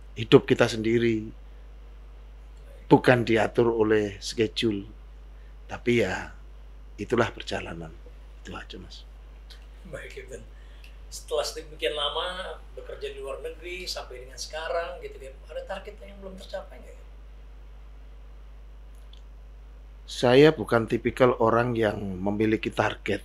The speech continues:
Speaker 1: <laughs> Jadi maksudnya, eh, saya mengalir saja, Mas. Karena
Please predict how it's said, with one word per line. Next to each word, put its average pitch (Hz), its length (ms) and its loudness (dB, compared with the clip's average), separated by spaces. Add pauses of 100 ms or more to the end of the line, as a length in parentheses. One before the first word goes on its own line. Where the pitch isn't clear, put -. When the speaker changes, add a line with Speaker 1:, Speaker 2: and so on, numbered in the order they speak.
(180)
Speaker 1:
<laughs> - 760 -6
Jadi 110 200 6
maksudnya, 127 840 6 (220)
eh, 107 560 4 (340)
saya 127 380 8
mengalir 113 480 8
saja, 110 260 2
Mas. 101 420 -10 (2250)
Karena 147 560 6